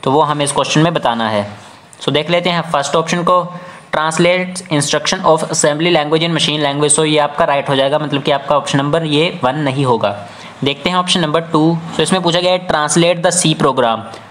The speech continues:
So, यहाँ पे ये आपका गलत हो जाता है, वो आपका assembler होता है, वो सिर्फ assembly language को ही ट्रांसलेट करता है।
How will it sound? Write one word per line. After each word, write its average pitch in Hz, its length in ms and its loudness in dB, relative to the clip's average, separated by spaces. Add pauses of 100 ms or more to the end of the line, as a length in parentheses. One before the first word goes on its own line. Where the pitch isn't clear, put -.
So, - 80 -4
यहाँ 147 240 2
पे 190 100 -2
ये 170 180 4
आपका 165 240 0
गलत 160 280 0
हो 151 80 2
जाता 131 260 0
है, 127 80 0
वो 135 120 2
आपका 151 260 2
assembler 151 420 0
होता 151 240 0
है, 156 60 0
वो 165 100 0
सिर्फ 180 300 0
assembly 151 320 2
language 147 320 0
को 139 140 0
ही 147 120 0
ट्रांसलेट 156 640 0
करता 135 300 0
है। 117 320 -4